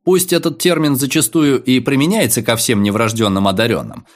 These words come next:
но на самом деле это человек, вставший на путь саморазвития именно для сражений, ну или банальных кабацких драк, что не суть важно.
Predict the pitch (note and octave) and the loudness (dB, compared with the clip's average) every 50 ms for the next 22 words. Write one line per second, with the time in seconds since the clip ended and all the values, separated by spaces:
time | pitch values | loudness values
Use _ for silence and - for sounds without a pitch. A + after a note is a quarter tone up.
0 | _ _ - B2 C3 C3 B2+ C#3+ C#3 - - A3+ G#3 G3 D#3+ D3 E3+ G#3 G3 F3+ | _ _ -2 0 0 2 2 2 2 2 0 0 0 0 0 0 0 2 2 2
1 | D#3+ C3+ D3+ D3 - D#3 C#3+ C3+ - - D#3 D3 D3 D#3+ G3+ A#3 - - - _ | 2 0 -2 -2 0 0 0 0 -2 -2 -2 0 0 0 0 0 -2 -2 -4 _
2 | _ _ - - E3+ F3 E3 - - D#3+ C3+ C3 B2 A#2 D#3+ E3 - - - C#3 | _ _ -6 -2 -2 -2 0 0 0 0 2 0 0 0 0 0 0 0 0 0
3 | B2 B2 B2 A#2 A2 C3+ F3 F#3+ F3+ - E3+ D#3 C#3 - - D3 C#3+ C#3+ C3+ B2+ | 0 2 2 0 0 0 -2 -2 0 0 0 0 0 0 0 0 0 2 2 2
4 | A#2+ B2 A#2+ G#2+ F#2 A2+ B2 A2+ A2+ - C3 C3 C3 B2 B2+ F3+ E3 G2 D#2 C#2 | 2 2 0 0 0 0 0 0 0 0 0 0 0 0 0 0 0 0 -2 -6
5 | - - - - - - _ _ - C4+ C#4+ A#3+ F#3+ D#3+ B2+ A#2+ A2+ G#2 G2 G2+ | -10 -14 -20 -20 -20 -20 _ _ -2 0 2 2 2 4 4 2 2 2 2 2
6 | B2 A#2+ B2 C3+ D3+ E3 D#3 C3+ A2+ A2 - - - A#2+ G#2 G2 A#2 A2+ A2 - | 2 2 2 2 2 2 2 0 0 -2 -4 -4 -2 -2 0 2 0 0 0 0
7 | - B2+ A2+ A#2 C#3+ F3+ F#3 A2+ F2+ - _ _ - - - A3 A#3 G3+ E3+ D3+ | 0 -2 -2 0 0 0 0 0 -2 -6 _ _ -16 -6 -2 -2 0 0 2 2
8 | D3 C#3+ - E3 C3+ A2+ - G2+ F#2+ E2+ D2+ - D2 C#2+ - | 2 2 2 0 0 0 0 0 0 0 0 -2 -8 -12 -16